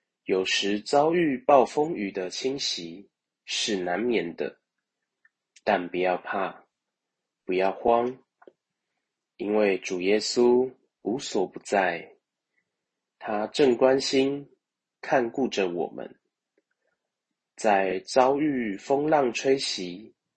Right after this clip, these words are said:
打击的恶劣环境中，他会教导我们如何坚定信心，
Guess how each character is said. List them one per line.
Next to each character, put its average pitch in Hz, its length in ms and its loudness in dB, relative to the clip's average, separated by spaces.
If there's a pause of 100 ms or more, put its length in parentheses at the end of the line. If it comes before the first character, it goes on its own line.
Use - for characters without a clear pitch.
(160)
打 90 220 0
击 - 240 -10
的 101 120 -2
恶 127 200 2
劣 127 220 4
环 98 260 -4
境 110 220 -4
中， 120 440 0 (1080)
他 101 180 -6
会 107 340 2
教 156 240 4
导 113 220 0
我 110 220 -2
们 90 420 -10 (340)
如 104 200 -2
何 107 240 -2
坚 123 300 0
定 113 220 0
信 110 300 -2
心， 120 420 -4